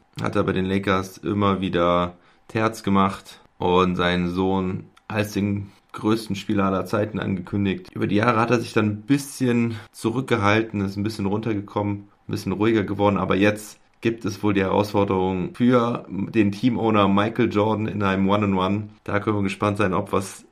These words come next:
Entsprechendes passiert. Ich kann's mir aber nicht vorstellen, dass M J sich darauf einlässt. Wäre auf jeden Fall eine lustige Nummer. Und LaMelo bringt ein bisschen Glanz und Hype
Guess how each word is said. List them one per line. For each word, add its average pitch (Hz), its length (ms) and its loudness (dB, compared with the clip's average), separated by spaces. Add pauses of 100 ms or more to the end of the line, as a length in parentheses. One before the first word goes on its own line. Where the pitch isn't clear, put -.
(140)
Entsprechendes 98 640 -4
passiert. 107 460 -4
Ich - 280 -12
kann's 101 380 -8
mir 95 80 -2
aber 90 120 -2
nicht 92 200 -4
vorstellen, 92 420 -2
dass 87 200 -6
M 98 220 -6
J 87 200 0
sich 90 140 -8
darauf 87 320 -2
einlässt. 87 500 -4
Wäre 92 320 2
auf 85 140 2
jeden 113 180 0
Fall 90 520 -2
eine 92 120 -6
lustige 98 340 -2
Nummer. 98 340 0 (120)
Und 92 440 -2 (140)
LaMelo 101 760 2
bringt 135 640 0 (240)
ein 107 240 2
bisschen 113 400 2
Glanz 107 580 2
und 98 760 2 (400)
Hype 104 320 2